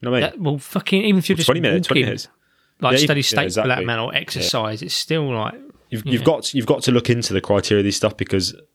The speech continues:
Speaker 1: as, as Tom's just said there, it can be quite misleading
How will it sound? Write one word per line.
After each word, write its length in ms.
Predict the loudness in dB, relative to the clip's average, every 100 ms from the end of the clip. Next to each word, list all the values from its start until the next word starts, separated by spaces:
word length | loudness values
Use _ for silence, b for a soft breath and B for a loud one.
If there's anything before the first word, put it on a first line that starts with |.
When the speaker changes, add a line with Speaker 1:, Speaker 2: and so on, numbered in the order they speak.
| -2
Speaker 1:
as, 160 | 0 0
as 220 | -2 0
Tom's 240 | 0 0
just 180 | -2 -2
said 220 | 0 0
there, 160 | 2 2 0
it 140 | -2
can 240 | -2 -2
be 200 | 0 -2
quite 260 | -2 -2 -2
misleading 560 | -2 0 2 2 -2